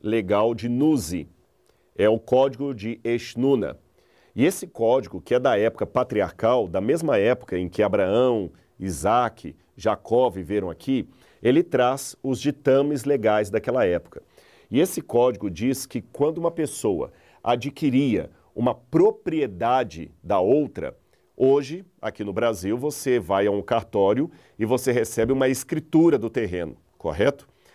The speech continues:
Naquele tempo, ao invés da escritura ou além da es-,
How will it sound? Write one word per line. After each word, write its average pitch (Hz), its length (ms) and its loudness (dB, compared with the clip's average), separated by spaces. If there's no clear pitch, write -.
Naquele 165 320 0
tempo, 139 320 -2
ao 135 220 0
invés 135 340 -2
da 123 80 -4
escritura 113 680 0
ou 127 180 4
além 131 420 0
da 104 100 -2
es-, - 220 -10